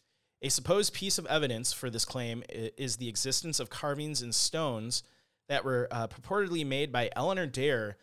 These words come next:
the daughter of John White. These stones, often called the Dare Stones, contain written stories that tell the fates of the colonists and personal anecdotes from Dare to her father.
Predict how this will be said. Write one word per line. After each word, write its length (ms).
the 60
daughter 340
of 100
John 280
White. 320
These 160
stones, 520
often 360
called 320
the 80
Dare 320
Stones, 420
contain 460
written 420
stories 520
that 180
tell 380
the 80
fates 440
of 100
the 60
colonists 540
and 180
personal 580
anecdotes 600
from 400
Dare 300
to 180
her 120
father. 460